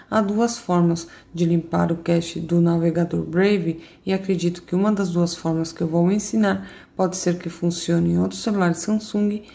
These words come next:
e outros celulares Android, tá? Então vamos em configurações do celular. Vamos vir aqui embaixo em aplicativos e vamos procurar aqui, gente, Brave.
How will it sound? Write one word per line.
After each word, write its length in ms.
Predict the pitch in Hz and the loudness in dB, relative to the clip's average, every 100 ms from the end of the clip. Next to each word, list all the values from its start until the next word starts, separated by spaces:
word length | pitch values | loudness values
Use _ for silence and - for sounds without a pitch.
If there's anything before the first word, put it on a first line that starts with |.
| - - | -20 -2
e 80 | 214 | -2
outros 200 | 202 - | 0 -4
celulares 520 | 202 208 202 196 190 | 0 2 4 2 2
Android, 640 | 220 196 170 165 156 151 | 2 2 2 0 -2 -8
tá? 220 | - 180 175 - - - | -4 -4 -4 -14 -12 -4
Então 240 | 170 170 | 2 2
vamos 340 | 156 165 170 160 | 2 2 2 2
em 100 | 165 | 0
configurações 840 | - 208 214 214 208 196 175 165 | -2 -4 -2 0 0 -2 -2 -2
do 80 | 160 | -4
celular. 680 | - 165 170 185 196 190 - _ _ _ _ - _ _ _ - - - _ _ _ _ _ | -4 0 2 4 2 -4 -16 _ _ _ _ -20 _ _ _ -20 -20 -20 _ _ _ _ _
Vamos 380 | 175 220 240 226 | 2 4 4 4
vir 180 | 202 185 | 2 2
aqui 220 | 185 185 | 0 2
embaixo 460 | 175 156 156 - 175 | 2 2 -4 -4 0
em 100 | 175 | 0
aplicativos 1040 | 175 185 233 226 - 190 185 190 - - _ _ - - - | 0 -4 -4 -4 -2 -2 -2 -6 -10 -16 _ _ -20 -14 -2
e 80 | 214 | 0
vamos 340 | 196 208 220 | 2 2 0
procurar 480 | - 220 202 180 180 | -4 -4 0 2 2
aqui, 380 | 170 - 202 196 | 0 0 0 2
gente, 420 | 175 156 - - | 0 -2 -10 -14
Brave. 840 | 170 165 170 196 196 175 143 147 | -8 0 2 4 4 2 0 -6